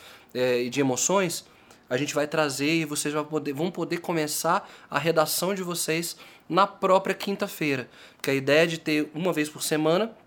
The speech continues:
é que vocês tenham tempo de executar. E aí, com-, conforme prometido também, a partir de segunda-feira, quer dizer, a partir de hoje eu já vou incluir a Bia no grupo, né, do Telegram, então ela já vai tá lá no grupo do Telegram.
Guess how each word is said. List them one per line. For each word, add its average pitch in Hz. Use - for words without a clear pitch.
é 143
que 131
vocês 135
tenham 165
tempo 165
de 143
executar. 139
E 127
aí, 123
com-, 147
conforme 160
prometido 170
também, 151
a 147
partir 135
de -
segunda-feira, 156
quer -
dizer, 135
a 131
partir 170
de 214
hoje 208
eu 196
já 190
vou 185
incluir 190
a 202
Bia 180
no 180
grupo, 160
né, 156
do 175
Telegram, 151
então 180
ela 151
já 151
vai 147
tá 143
lá 135
no 175
grupo 165
do 160
Telegram. 139